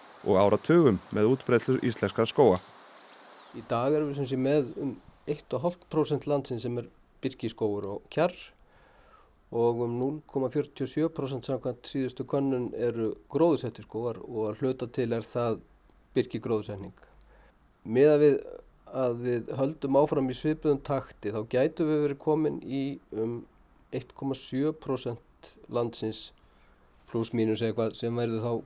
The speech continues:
Speaker 2: gróðursettir skógar, en þá að hluta til birki líka. Og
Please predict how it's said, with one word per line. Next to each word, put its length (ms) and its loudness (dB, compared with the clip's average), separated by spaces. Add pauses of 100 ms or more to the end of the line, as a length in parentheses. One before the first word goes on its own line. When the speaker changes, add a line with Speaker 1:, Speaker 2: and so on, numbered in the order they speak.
Speaker 2:
gróðursettir 540 0
skógar, 340 -8 (360)
en 160 -6
þá 80 4
að 200 2
hluta 200 -2
til 140 -10
birki 300 -4
líka. 180 -14 (640)
Og 440 2